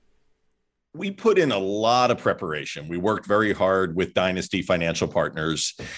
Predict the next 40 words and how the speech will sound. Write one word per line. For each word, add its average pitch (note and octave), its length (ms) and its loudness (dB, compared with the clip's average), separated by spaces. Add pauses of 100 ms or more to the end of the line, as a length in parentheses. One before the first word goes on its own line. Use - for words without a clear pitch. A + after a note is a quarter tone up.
(220)
and, F2+ 520 4
and F2+ 180 2
really A#2+ 220 6
did G#2+ 160 4
a E2+ 40 4
lot F2 300 6
of D#2+ 60 2
work. D#2 480 -4 (100)
And F2 160 2
we C3 80 8
were F#3 140 8
ready F#3+ 240 6
to D3 100 6
go. A2 540 2 (200)
Um, F#2 440 2 (120)
that C3 280 2
said, C3 560 4 (420)
the B2+ 100 4
night D#3+ 240 4
before, D#3 440 4
the B2+ 100 2
day C#3+ 300 4
of, C3+ 180 2
it's B2+ 140 0
always C#3 400 2
tense, - 500 -12
you A#2+ 140 4
know, G#2 140 4
and, G#2+ 380 0
and G2+ 100 -4
there's G2+ 120 4
always A#2+ 200 4
a A2 40 -2
lot G#2 180 2
of G2+ 60 0
anxiety, F#2+ 540 0
a F2+ 40 -2
lot F2+ 160 0
of G2+ 60 2
worrying. F2 580 -2